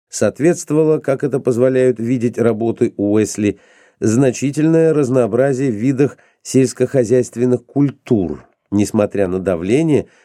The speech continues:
которое оказывало государственное обложение в направлении к возделыванию пшеницы.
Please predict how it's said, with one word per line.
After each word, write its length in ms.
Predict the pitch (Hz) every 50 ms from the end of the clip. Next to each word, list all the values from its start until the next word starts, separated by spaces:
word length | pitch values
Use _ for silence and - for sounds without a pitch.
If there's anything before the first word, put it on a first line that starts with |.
| _ _
которое 400 | - 107 98 - 113 117 120 120
оказывало 680 | - 98 101 95 - 113 110 101 107 104 95 95 95 92
государственное 880 | 85 95 92 - 110 104 98 101 90 85 - - 78 82 73 73 76 80
обложение 680 | 80 85 87 85 85 92 127 156 160 170 170 165 151 -
в 100 | 92 101
направлении 600 | 107 95 - 80 82 78 87 110 123 131 135 123
к 80 | -
возделыванию 680 | 117 107 95 80 85 92 98 98 104 104 110 117 117 113
пшеницы. 760 | 110 - - - 147 147 131 101 87 - - - - -